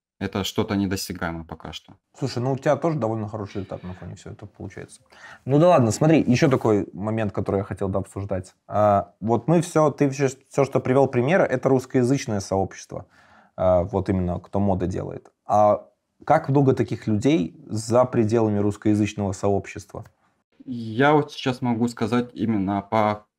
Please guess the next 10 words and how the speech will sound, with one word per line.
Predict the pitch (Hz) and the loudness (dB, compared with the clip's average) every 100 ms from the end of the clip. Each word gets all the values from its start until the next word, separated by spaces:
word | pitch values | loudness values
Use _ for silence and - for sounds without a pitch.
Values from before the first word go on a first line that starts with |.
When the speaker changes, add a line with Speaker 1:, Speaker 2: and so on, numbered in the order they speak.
| _ _ _ | _ _ _
Speaker 1:
комьюнити | 113 110 120 113 98 107 101 | -2 2 4 2 0 -2 -2
Google | 95 101 107 | 0 0 -2
камеры. | 101 104 92 78 - _ _ _ _ _ _ _ _ | -2 -2 -2 -4 -12 _ _ _ _ _ _ _ _
Там, | 113 113 107 | 0 2 2
а, | 104 98 92 90 - _ _ _ _ _ _ - | 0 0 -2 -6 -12 _ _ _ _ _ _ 0
основа | 120 - 131 101 98 98 - | 0 2 2 4 2 0 -6
это | - 101 | -6 -4
был | 98 95 95 | -2 -2 -2
русскоязычный | 101 - 104 95 98 95 120 | -4 -6 -4 -4 -4 -4 -4
человек, | 120 135 139 156 156 | -4 -2 2 2 0